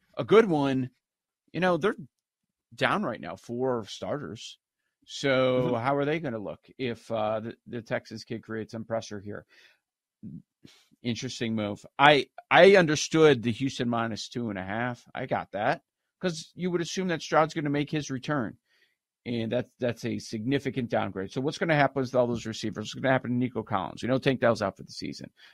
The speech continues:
Speaker 1: Uh, some of those other weapons, that's gonna be interesting. Cleveland defense, not the same on the road as they, as at home. They're just not.
Speaker 2: Right.
Speaker 1: So, yeah, I'm,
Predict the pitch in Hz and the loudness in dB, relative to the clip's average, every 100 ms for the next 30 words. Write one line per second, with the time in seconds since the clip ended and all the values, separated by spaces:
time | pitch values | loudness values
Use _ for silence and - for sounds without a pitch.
0 | _ - 110 104 - 143 127 123 107 - | _ -4 -2 -2 0 0 2 2 0 0
1 | 123 120 107 98 - 101 - - _ _ | 2 2 2 0 0 -4 -6 -12 _ _
2 | - 110 135 127 - 120 104 101 95 92 | -10 8 8 8 4 0 0 -2 -6 -8
3 | 98 - 95 87 - _ - - - 160 | -10 -8 -8 -8 -10 _ -20 -20 -2 6
4 | 175 180 180 170 160 160 151 135 - - | 6 8 4 2 4 2 4 4 4 0
5 | 127 120 110 107 101 98 98 98 107 95 | 2 4 2 0 -2 -2 -6 -6 -6 -6
6 | - 104 - - - 98 92 78 - _ | -6 -6 -6 -6 -4 -4 -6 -10 -16 _
7 | _ _ - 127 113 113 104 78 - 78 | _ _ -2 -2 0 -4 -4 -6 -6 -10
8 | 90 _ _ _ - 147 143 131 135 131 | -12 _ _ _ -6 4 8 10 8 4
9 | - _ _ _ _ _ _ - 147 180 | -2 _ _ _ _ _ _ 2 8 8
10 | 151 - 143 156 160 147 | 6 2 4 4 2 -4